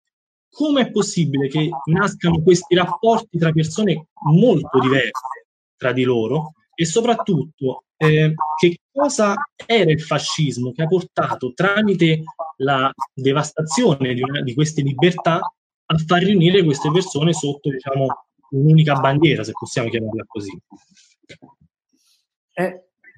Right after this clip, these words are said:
Speaker 2: posso fare una domanda rapidissima io però prima a lei?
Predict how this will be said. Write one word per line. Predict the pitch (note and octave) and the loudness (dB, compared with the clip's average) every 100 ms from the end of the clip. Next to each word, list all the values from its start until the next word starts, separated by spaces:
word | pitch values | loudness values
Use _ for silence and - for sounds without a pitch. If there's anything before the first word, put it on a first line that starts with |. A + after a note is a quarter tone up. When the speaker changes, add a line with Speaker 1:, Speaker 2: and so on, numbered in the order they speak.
| _ _ _ _ - _ - | _ _ _ _ -20 _ -2
Speaker 2:
posso | D#4 - - C#4 | -2 -2 -4 -2
fare | A3 C#3 C3+ G3+ | 0 2 4 4
una | G#3+ G3+ G3 - | 4 2 0 -6
domanda | - F3+ F#3 F#3+ G#3+ | 0 4 4 4 2
rapidissima | F#3 F#3 D#3+ F#3+ - F#3+ | 2 0 -2 -2 0 2
io | D3+ C3+ D3 | 4 4 2
però | C#3+ C#3+ C#3 | 2 0 2
prima | D3+ C#3+ C#3+ D3 | 2 4 2 2
a | D3+ | 2
lei? | B2 C#3 C3 | 2 2 -2